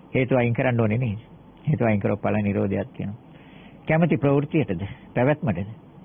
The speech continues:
එහෙනම් දුකට කැමැති වෙන්න වෙනවා. එයි. දුක කියන තැන ගිහින් නවත්තනවා. පැවැත්මට කැමැති නම් දුකට කැමැති. පැවැත්මට අකමැති නම් චන්දරාගය අයින් කරන්න දුකෙන්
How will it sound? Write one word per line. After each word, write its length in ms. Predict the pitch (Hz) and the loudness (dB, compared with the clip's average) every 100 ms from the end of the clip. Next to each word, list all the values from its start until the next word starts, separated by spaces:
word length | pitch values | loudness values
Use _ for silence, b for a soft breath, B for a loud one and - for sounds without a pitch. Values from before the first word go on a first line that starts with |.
| - | -6
එහෙනම් 280 | 127 123 110 | -2 -2 -2
දුකට 240 | 107 110 | -2 -2
කැමැති 280 | 101 104 101 | -2 -2 -4
වෙන්න 160 | 95 | -6
වෙනවා. 380 | 95 95 - - - - | -6 -10 -14 -20 -20 -10
එයි. 160 | 131 147 - B B B B B B - | -6 -6 -10 B B B B B B -4
දුක 180 | 123 139 | 0 2
කියන 240 | 151 135 | 2 2
තැන 180 | 127 127 | 2 2
ගිහින් 180 | 123 120 | 2 2
නවත්තනවා. 440 | 117 113 - 87 - - - - - - - - - - - B B B - | 2 2 0 -2 -4 -20 -20 -20 -20 -20 -20 -20 -20 -20 -20 B B B -6
පැවැත්මට 540 | - 147 170 180 180 180 | 0 2 4 4 4 4
කැමැති 320 | 170 175 196 | 4 4 6
නම් 180 | 240 370 - - 226 196 | 4 2 -6 -8 -2 0
දුකට 260 | 214 233 | 0 0
කැමැති. 340 | 294 202 113 - - - - - - - - - - - - | -2 -2 -4 -8 -14 -20 -20 -20 -20 -20 -20 -20 -20 -20 -6
පැවැත්මට 460 | - 160 185 196 160 | 2 4 4 4 4
අකමැති 440 | 135 175 196 214 | 4 4 4 4
නම් 180 | 262 403 - - - | 4 2 -2 -20 -14
චන්දරාගය 520 | - 151 156 151 143 | 0 4 4 4 4
අයින් 220 | 143 151 160 | 4 4 4
කරන්න 320 | 190 226 392 453 - - - - - | 4 4 2 -2 -8 -20 -20 -20 -8
දුකෙන් 380 | 151 147 226 392 | -2 2 2 2